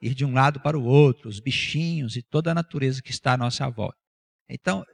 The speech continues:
a modernidade é um espírito de ilusão, de mentira, de engano.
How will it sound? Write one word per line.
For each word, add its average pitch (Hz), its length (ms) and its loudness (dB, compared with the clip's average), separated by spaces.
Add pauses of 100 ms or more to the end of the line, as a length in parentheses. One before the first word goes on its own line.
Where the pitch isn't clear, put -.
(160)
a 143 60 -4
modernidade 160 880 0
é 147 160 0
um 175 60 -4
espírito 175 720 -4 (320)
de 110 180 -8
ilusão, 135 680 0 (140)
de 117 80 -12
mentira, 143 680 -4
de 113 160 -6
engano. 127 480 0